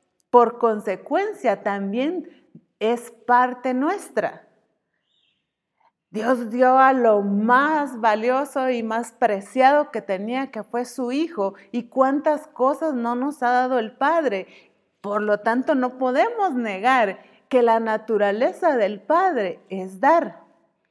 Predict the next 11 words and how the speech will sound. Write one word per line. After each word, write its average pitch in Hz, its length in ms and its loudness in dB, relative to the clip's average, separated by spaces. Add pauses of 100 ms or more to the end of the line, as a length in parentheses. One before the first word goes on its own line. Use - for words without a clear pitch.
(720)
Entonces, 226 580 -2
nosotros 277 680 -2
es 269 160 -4
necesario 285 1000 -2
que 233 120 -2
entendamos 190 920 -2 (200)
esa 226 340 -2
parte 233 320 0
de 220 160 0
nuestra 233 640 -4
naturaleza, 190 960 -4